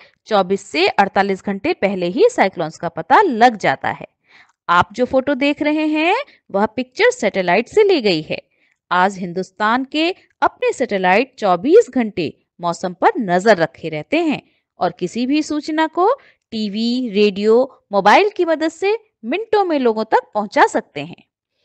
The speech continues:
मौसम विभाग भी ऐसी जानकारियों को एसएमएस से या मोबाइल ऐप्स के जरिए लोगों तक पहुंचाता रहता है।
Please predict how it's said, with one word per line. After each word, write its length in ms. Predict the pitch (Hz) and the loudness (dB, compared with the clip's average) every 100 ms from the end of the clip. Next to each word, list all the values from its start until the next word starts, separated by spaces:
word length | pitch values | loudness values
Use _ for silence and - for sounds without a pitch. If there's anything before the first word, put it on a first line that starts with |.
| _ _ _ | _ _ _
मौसम 300 | 185 277 427 | 2 4 4
विभाग 440 | 427 277 202 208 175 | 0 -2 -2 -2 -2
भी 140 | 214 | -2
ऐसी 420 | 339 226 269 302 | -2 0 0 -2
जानकारियों 640 | 196 175 160 170 165 165 165 | -4 -4 -4 -4 -4 -4 -6
को 340 | - 220 480 - _ - | 0 2 2 0 _ -2
एसएमएस 440 | 302 427 415 415 | 0 0 0 -2
से 320 | - 392 403 427 _ - | -2 0 0 -2 _ -10
या 260 | 196 220 277 | 0 4 4
मोबाइल 500 | 277 196 190 240 302 185 | 4 2 2 2 0 -2
ऐप्स 260 | 165 - | -4 -6
के 160 | - 294 | -10 -8
जरिए 340 | 202 175 247 | -6 -4 0
लोगों 300 | 349 196 170 | 2 2 -2
तक 200 | 165 370 - | -2 -4 -2
पहुंचाता 460 | 320 370 403 392 294 | -4 0 2 4 6
रहता 340 | 196 185 147 | 4 0 -4
है। 180 | 143 - | -4 -8